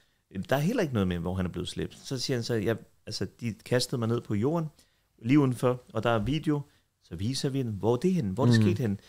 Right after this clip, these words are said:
Speaker 1: Men, "Nå, okay, det er ikke sket alligevel." Så det er bare for at sige, at mange sager bliver afgjort på hukommelse.
Speaker 2: Ja.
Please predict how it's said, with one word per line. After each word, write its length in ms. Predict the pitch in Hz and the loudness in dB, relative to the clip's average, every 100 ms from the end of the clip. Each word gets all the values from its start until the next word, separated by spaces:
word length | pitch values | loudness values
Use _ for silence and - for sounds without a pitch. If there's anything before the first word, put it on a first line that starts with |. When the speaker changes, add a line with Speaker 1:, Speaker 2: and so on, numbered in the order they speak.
| - _ _ | -20 _ _
Speaker 1:
Men, 380 | 98 92 95 90 | -18 -10 -6 -6
"Nå, 300 | - - 120 113 | -8 -6 -6 -6
okay, 200 | 127 90 | -8 -8
det 120 | - | -2
er 60 | 156 | -2
ikke 120 | 170 | 0
sket 200 | 143 107 | -4 -2
alligevel." 260 | 90 85 - _ _ _ _ _ | -2 -4 -8 _ _ _ _ _
Så 100 | 123 | -2
det 60 | 120 | 2
er 20 | |
bare 140 | 147 | 2
for 120 | 170 160 | 2 0
at 60 | |
sige, 300 | - 143 151 - _ _ _ | 2 2 2 -2 _ _ _
at 160 | 117 - _ _ _ _ | -8 -8 _ _ _ _
mange 480 | 107 120 120 120 180 | -8 -4 0 2 2
sager 240 | 165 135 143 | 2 2 2
bliver 300 | 143 120 - - _ _ _ - | 2 0 0 -10 _ _ _ 0
afgjort 360 | 123 151 147 | 2 2 -2
på 200 | - 123 | 0 2
hukommelse. 520 | 107 98 160 151 - - _ | 2 2 2 2 -4 -6 _
Speaker 2:
Ja. 220 | 117 110 | 4 4